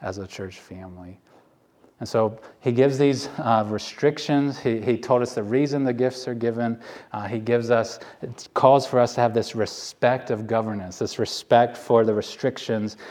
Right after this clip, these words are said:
that he places upon us. But I want you to remember in that alliterated sentence that I said,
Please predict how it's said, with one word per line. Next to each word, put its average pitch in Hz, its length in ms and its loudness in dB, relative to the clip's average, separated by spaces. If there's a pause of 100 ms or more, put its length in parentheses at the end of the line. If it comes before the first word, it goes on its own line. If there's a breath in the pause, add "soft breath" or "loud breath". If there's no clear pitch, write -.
(120 loud breath)
that 113 120 0
he 110 60 0
places 110 380 0
upon 107 320 -4
us. 98 160 -10
But 110 260 0
I 117 60 -8
want 143 280 0
you 135 80 0
to 135 140 -6
remember 117 540 -2
in 110 80 -8
that 107 240 -8
alliterated 110 580 0
sentence 107 520 -6
that 104 100 -6
I 104 80 -8
said, 104 320 -8